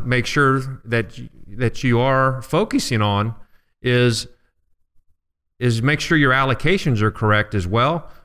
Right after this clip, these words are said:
Because one of the things that you do definitely wanna have happen, you know, in retirement is you do not wanna run out of money. So being allocated the correct way,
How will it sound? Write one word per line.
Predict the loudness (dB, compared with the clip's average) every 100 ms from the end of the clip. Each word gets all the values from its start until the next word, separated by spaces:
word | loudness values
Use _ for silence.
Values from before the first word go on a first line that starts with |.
| -4
Because | 0 2
one | 2 2
of |
the | 2
things | 0 0
that | 0 -2
you | -2
do | 2 2 2
definitely | -2 -2 0 0 2
wanna | 2 4
have | 4 2 0
happen, | 0 -2 0 -2 -2 -6 -10 -6
you | 0
know, | 2
in | 4
retirement | 2 2 2 2 2 2 0 -6 -18 _ -6
is | -2
you | 0 2
do | 2
not | 2 2
wanna | 2 4
run | 4 2
out | 2 2
of |
money. | 2 0 -2 -8 _ _ _ -20 -12
So | -2 0
being | 2 0
allocated | 0 0 0 2 2 2
the | -2
correct | -2 0 0 0
way, | 0 2 2 0